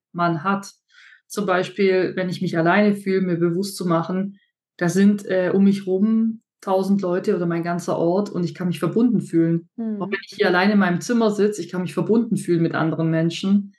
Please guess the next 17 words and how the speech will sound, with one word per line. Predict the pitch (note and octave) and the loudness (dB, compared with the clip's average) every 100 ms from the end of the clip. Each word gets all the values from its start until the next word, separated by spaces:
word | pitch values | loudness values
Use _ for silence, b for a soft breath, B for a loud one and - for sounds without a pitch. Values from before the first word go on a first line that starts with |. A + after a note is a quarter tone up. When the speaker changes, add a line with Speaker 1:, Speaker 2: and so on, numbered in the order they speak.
| b | b
Speaker 2:
Mhm. | A3 G#3 A3 _ - | -8 -8 -10 _ 0
Speaker 1:
oder | F#3+ | 0
auch | F3 | 0
mit | F3+ | -2
meiner | E3+ E3+ | -2 -2
Familie | F3 F3 G3+ G#3 F3+ | -2 0 2 2 0
oder | E3 E3 | 0 -2
Freunden | - F3+ G3 G3+ | -4 -2 2 2
oder | E3+ E3+ | 2 0
so. | E3+ F3 F#3 | 0 0 0
Ich | F3 | -4
kann | - F3+ | -6 -6
es | |
von | - | -4
der | F3 | -4
Energie | F3 F3 F3+ G#3+ | -2 -2 0 0
her | G3 E3 D#3 D#3+ | 0 0 0 -2